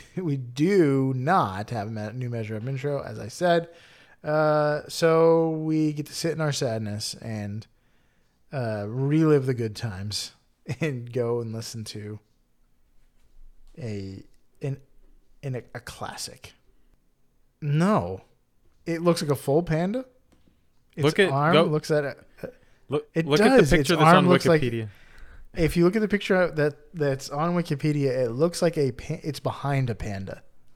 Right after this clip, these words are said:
Speaker 2: Yeah, it looks like a full panda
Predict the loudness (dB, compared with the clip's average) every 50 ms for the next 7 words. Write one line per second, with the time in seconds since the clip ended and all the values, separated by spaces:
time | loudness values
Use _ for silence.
0 | -20 -20 -20 -20 -20 -20 -20 -20 -20 _ -20 _ -20 -20 -20 -20 _ -20 _ -20
1 | -20 _ -20 _ -20 _ -20 -20 _ -20 _ -20 _ _ _ _ _ _ _ _
2 | _ 0 0 2 2 0 0 0 0 2 0 2 2 2 2 2 2 2 0 0
3 | 2 0 -2 -2 -2 -4 -8 -10 -12